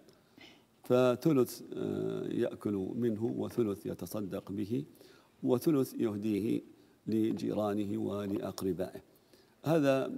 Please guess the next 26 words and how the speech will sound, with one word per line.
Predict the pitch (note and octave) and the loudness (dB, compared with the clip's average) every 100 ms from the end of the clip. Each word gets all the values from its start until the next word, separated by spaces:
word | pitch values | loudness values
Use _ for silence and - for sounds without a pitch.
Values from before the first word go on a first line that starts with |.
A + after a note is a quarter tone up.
| - | 0
ما | A#2+ | 0
ذكره | A2+ A#2+ A2+ A2 | 2 0 0 0
بعض | A2+ A2 G#2 | 0 0 0
أهل | - F#2+ | -4 -2
العلم، | F2+ F2 - | -4 -4 -4
ولا | - D3 F3 D3 - - - - - - - | 2 4 6 6 2 -2 -8 -12 -14 -14 -14
ه-، | A#2+ C3 C3+ - | -2 -2 -2 -4
يعني | G#2+ G#2 G#2+ | -6 -4 -2
هذا | C#3 C#3 | 0 0
التفصيل | - A#2 - A2 G#2+ | 0 -2 -4 -4 -2
وهذا | G#2 G#2+ C3 A2+ | -2 0 0 -2
التقسيم | - - - - G2 G2+ - - - - _ - | -6 -8 -8 -2 -2 -2 -10 -20 -20 -20 _ 0
ليس | C#3+ D#3+ | 2 4
واجبا، | C3+ A#2 A2 F2+ F2+ F#2+ - - _ _ _ _ - | 2 2 2 0 -4 -4 -10 -20 _ _ _ _ 0
ولكن | B2+ D3 C#3+ D3 C#3+ | 4 6 4 4 4
ذكروا | A#2+ B2+ C#3 A2+ A#2+ | 0 0 0 2 0
أن، | A2+ A2+ A2+ G#2+ G#2 - | 0 0 0 -2 -4 -6
يعني، | - G1+ G1+ G#2 G2+ | -4 -2 -2 -4 -4
الأضحية | A#2 C3 A2+ - G#2 | -2 0 -2 -2 -4
توزع | G#2 C3 C3 A#2 | -2 0 0 0
بهذه | G#2+ G#2+ A2+ A#2+ G#2 | -4 -4 -4 -4 -4
الطريقة. | G2 - G#2 G#2+ B2 C3 - _ - - _ | -4 -4 -2 -2 -4 -4 -10 _ -20 -20 _
أولا، | D#3 C#3 C#3 C#3 C3 A2 | 2 4 4 4 2 0
إذا | A2+ A2+ A2+ A2 - | -2 0 0 0 0
أكل | - A2 G#2 | 0 -2 0
منها | B2 A2 A2 G#2 | 0 0 -2 -4